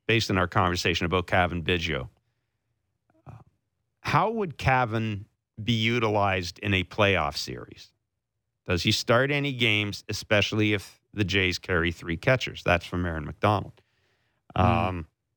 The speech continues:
Speaker 1: <laughs> I, it, this is why I think the stuff around Cavan Biggio is, is so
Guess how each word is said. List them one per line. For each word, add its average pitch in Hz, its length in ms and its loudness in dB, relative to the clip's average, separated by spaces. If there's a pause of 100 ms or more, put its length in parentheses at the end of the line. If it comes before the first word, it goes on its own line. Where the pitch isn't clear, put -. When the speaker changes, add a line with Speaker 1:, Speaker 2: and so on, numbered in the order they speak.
(880)
Speaker 1:
<laughs> - 720 -16
I, 123 160 2
it, - 340 -2 (540)
this 170 280 2
is 240 140 0
why 165 300 2
I 139 100 0
think 127 320 -2 (1300)
the 113 80 0
stuff - 420 0
around 110 440 4
Cavan 104 400 0
Biggio 92 640 0 (1120)
is, 90 540 2 (1700)
is 104 140 4
so 95 580 0